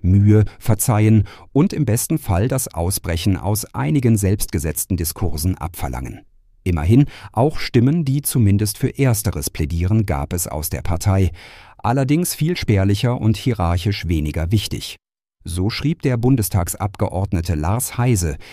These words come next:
er halte nichts davon, Gleiches mit Gleichem zu vergelten.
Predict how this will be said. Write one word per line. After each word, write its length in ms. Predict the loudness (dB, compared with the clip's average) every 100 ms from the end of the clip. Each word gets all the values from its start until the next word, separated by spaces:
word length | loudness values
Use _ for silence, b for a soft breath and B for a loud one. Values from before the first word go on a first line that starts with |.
| B B
er 140 | 0
halte 240 | 2 4 4
nichts 340 | 4 2 -4
davon, 480 | -4 -2 0 0 0 0
Gleiches 500 | 0 0 -2 -2 0
mit 160 | 0
Gleichem 420 | 0 2 2 -2
zu 140 | -4 -6
vergelten. 560 | -4 -4 -6 -8 -10